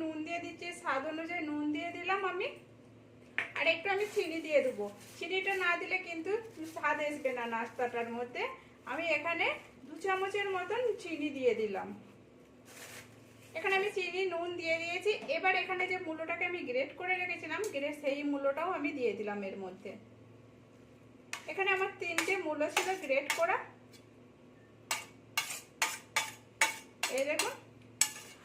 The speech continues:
আর কিন্তু আমি কিন্তু মূলোর চোপাটাকে ছাড়াই না, মূলোর চোপাটা ছাড়ালে এই লাল অংশটাও দেখা যাবে না, দেখতেও কিন্তু ভালো লাগবে না। খেতেও যেমন ভালো লাগবে, দেখতেও তেমন ভালো লাগবে। দেখুন,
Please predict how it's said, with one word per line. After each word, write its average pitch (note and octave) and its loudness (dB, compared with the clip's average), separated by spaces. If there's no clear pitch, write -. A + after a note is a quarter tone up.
আর - 6
কিন্তু F#4+ -2
আমি F#4+ 2
কিন্তু G4 2
মূলোর E4 0
চোপাটাকে F4 0
ছাড়াই C#4+ 2
না, C4+ -2
মূলোর E4 -2
চোপাটা E4+ -2
ছাড়ালে E4 -2
এই E4+ -4
লাল C#4 4
অংশটাও D#4+ -2
দেখা D4+ -4
যাবে D#4 0
না, - 8
দেখতেও C#4+ -10
কিন্তু D#4+ -8
ভালো C4 4
লাগবে A3+ -4
না। G#3 -8
খেতেও D4+ -2
যেমন F4+ 2
ভালো F4 4
লাগবে, F#4 4
দেখতেও D#4 -2
তেমন E4+ -2
ভালো C4+ 6
লাগবে। A#3 2
দেখুন, D4 2